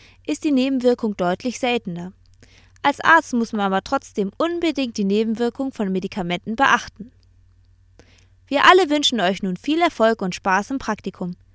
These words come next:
Bitte versteht diesen Podcast als zusätzliche Möglichkeit, sich über das Praktikumsskript und die gegebenen Einweisungen hinaus zu informieren. Es sprachen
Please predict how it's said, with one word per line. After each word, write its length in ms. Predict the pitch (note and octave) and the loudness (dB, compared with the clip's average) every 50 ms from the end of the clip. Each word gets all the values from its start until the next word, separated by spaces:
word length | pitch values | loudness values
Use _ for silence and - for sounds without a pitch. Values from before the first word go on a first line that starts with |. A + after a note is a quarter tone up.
| _ _ _ - _ _ - _ - | _ _ _ -20 _ _ -20 _ -6
Bitte 220 | - F4 - D4 - | -6 -4 -4 -4 -2
versteht 400 | - A#3+ - - B3 B3 A3+ A#3+ | -2 -4 -4 -2 -4 -4 -4 -4
diesen 240 | A3 G#3 G#3+ G3+ | -6 -4 -4 -6
Podcast 540 | - - G#3+ G#3 - - G#3+ G3 G3+ - - | -4 -4 -6 -6 -6 -6 -4 -4 -4 -4 -4
als 240 | - G3+ - - - | -6 -6 -6 -8 -8
zusätzliche 600 | - D4+ D#4 C#4 D4 C4+ - - A#3+ A3+ - A#3+ | -4 -2 0 2 0 0 0 -2 -8 -4 -4 -2
Möglichkeit, 680 | A3+ A#3+ A#3+ - A#3 G#3+ - - A#3+ G#3+ G#3 G#3 - | -2 -2 -4 -4 -6 -8 -6 -4 -2 -2 -2 -4 -6
sich 140 | - G#3 - | -10 -8 -8
über 160 | C#4+ C4+ C#4 | -4 -4 -2
das 180 | A#3 A3 G#3 - | -2 -2 -6 -6
Praktikumsskript 840 | - - F#3 - - - A3+ - B3+ B3 - - - C#4+ C#4+ _ - - - - - - | -6 -6 -6 -6 -6 -10 -6 -6 -6 -6 -8 -8 -6 -6 -6 _ -10 -20 -20 -20 -12 -6
und 160 | - C4 C4 | -4 -2 -2
die 80 | C#4+ A3+ | -2 -2
gegebenen 560 | A#3+ G#3 - A#3 B3+ C#4 - D4+ D#4 C#4+ - | -2 -4 -4 -4 -4 -4 -4 -4 -6 -4 0
Einweisungen 580 | - F#3+ G3+ G3+ G3+ G#3 G3+ G#3 G#3 A3 G#3 | 0 0 0 2 0 0 0 0 0 -2 -4
hinaus 360 | G3+ F3+ G3 G3 F#3+ G3+ - - | -2 -2 -2 -2 -4 -4 -6 -8
zu 100 | - - | -8 -10
informieren. 680 | A#3+ - - D4 C#4+ B3+ G#3+ F#3+ F#3 - D#3+ F3+ - - _ _ _ _ _ _ _ _ - - - - - - _ _ - - _ _ - - - _ - | -8 -4 -2 -2 0 0 0 -2 -4 -8 -12 -16 -16 -20 _ _ _ _ _ _ _ _ -20 -20 -20 -20 -20 -20 _ _ -20 -20 _ _ -20 -20 -18 _ 0
Es 180 | B3 A3+ - - | 0 2 2 2
sprachen 480 | - - G3 F#3 F#3 G#3 G#3+ - D#4 | 0 2 4 6 6 6 4 0 -6